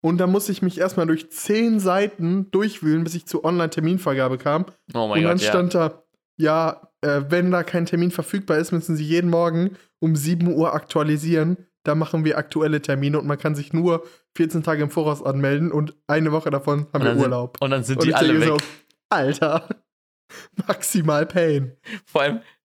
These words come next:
Speaker 2: oh mein Gott, ey, dass man sich doch nicht so Warteplatzlisten oder sowas hat, dann einfach,
Speaker 1: Ja,
Speaker 2: sondern
Speaker 1: ja.
Speaker 2: einfach, man muss dann um
Speaker 1: Irgendwas
Speaker 2: sieben Uhr da sein. Friss oder stirb.
Speaker 1: Irgend-, <laughs> irgendwas, was halt dem Kunden in die Hände spielt. So wie bei IKEA halt, ne?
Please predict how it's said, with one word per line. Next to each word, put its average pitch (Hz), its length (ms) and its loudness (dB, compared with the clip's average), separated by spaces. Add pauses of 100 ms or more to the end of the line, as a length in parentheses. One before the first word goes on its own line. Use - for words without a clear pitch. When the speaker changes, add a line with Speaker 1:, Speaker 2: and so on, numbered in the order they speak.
(160)
Speaker 2:
oh 117 100 -2
mein 110 200 0
Gott, 110 180 2
ey, 110 80 -2
dass 110 120 -4
man 135 120 -2
sich 127 100 -8
doch 143 120 0
nicht 135 180 -4
so 127 320 -4 (140)
Warteplatzlisten 117 1500 -4
oder 113 180 -2
sowas 107 320 -4
hat, 110 200 -4
dann 107 160 -2
einfach, 135 260 2
Speaker 1:
Ja, 175 60 4
Speaker 2:
sondern 196 180 2
Speaker 1:
ja. 165 100 2
Speaker 2:
einfach, 147 380 -4
man 120 160 0
muss 160 200 0
dann 156 100 4
um 143 80 2
Speaker 1:
Irgendwas - 180 2
Speaker 2:
sieben 143 200 -4
Uhr 165 100 0
da 143 220 0
sein. 107 380 -2 (400)
Friss 165 240 0
oder 151 160 -2
stirb. 202 300 2
Speaker 1:
Irgend-, - 600 -2
<laughs> - 120 -4
irgendwas, 202 540 0
was 180 140 0
halt 175 220 0
dem 151 180 -2 (260)
Kunden 208 680 0 (460)
in 170 140 2
die 160 100 2
Hände 180 280 2
spielt. 127 540 -4 (300)
So 170 120 0
wie 180 80 2
bei 160 160 0
IKEA 151 500 0
halt, 123 280 -4
ne? 135 160 0